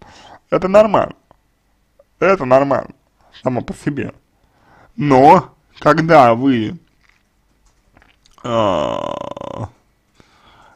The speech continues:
позиционируете это как «должна»,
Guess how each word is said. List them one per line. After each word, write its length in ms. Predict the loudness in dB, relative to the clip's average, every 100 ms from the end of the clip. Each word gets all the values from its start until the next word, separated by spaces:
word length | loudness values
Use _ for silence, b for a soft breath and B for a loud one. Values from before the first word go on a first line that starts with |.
| b -8
позиционируете 1200 | -4 -2 0 0 0 0 0 0 -2 -8 -12 -12 _ _ b b b b _ _
это 460 | -2 -2 -2 -14 -14 _ _ _ _ _ _ _ _ _ _
как 360 | 0 0 -2 -2
«должна», 800 | 2 2 2 -4 0 2 0